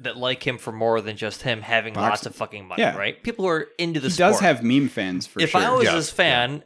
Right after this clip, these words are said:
Speaker 1: I'd be like, "Whoa, this is super fucked
Speaker 2: Yeah.
Speaker 1: up. Like, you shouldn't be accepting this in the first place. This is clearly just a fucking money grab for you.
Speaker 2: Yeah.
Speaker 1: So why would I respect you as a fighter then
Speaker 2: Yeah,
Speaker 1: at
Speaker 2: it's
Speaker 1: this point?"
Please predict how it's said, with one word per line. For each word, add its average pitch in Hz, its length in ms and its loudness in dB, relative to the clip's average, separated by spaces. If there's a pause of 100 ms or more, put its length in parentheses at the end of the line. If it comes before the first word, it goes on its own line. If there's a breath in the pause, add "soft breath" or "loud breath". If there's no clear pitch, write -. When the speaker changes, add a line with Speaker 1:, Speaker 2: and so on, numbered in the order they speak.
(260)
Speaker 1:
I'd 147 160 0
be 151 120 0
like, 139 400 2 (120)
"Whoa, 143 540 4
this 165 220 -6
is 131 100 -8
super 202 420 -2
fucked - 240 2
Speaker 2:
Yeah. 165 180 4
Speaker 1:
up. 143 200 2
Like, 120 200 0
you 147 160 -8
shouldn't 185 460 -2
be 156 140 -2
accepting 160 360 -2
this 143 160 -4
in 135 40 -10
the 123 80 -10
first 165 320 -4
place. 151 160 0
This 131 160 -6
is 123 180 -8
clearly 165 440 -2
just 143 280 -2
a 131 60 -6
fucking 113 580 -6
money 123 240 0
grab 101 300 -4
for 107 160 -12
you. 95 200 -8
Speaker 2:
Yeah. 104 280 0
Speaker 1:
So 165 160 4
why 139 420 2
would 196 180 2
I 160 100 4
respect 139 500 -4
you 127 120 -4
as 113 120 -2
a 107 40 -8
fighter 113 320 0
then 101 140 -2
Speaker 2:
Yeah, - 60 6
Speaker 1:
at 139 80 6
Speaker 2:
it's 113 80 -6
Speaker 1:
this - 60 -14
point?" - 20 -14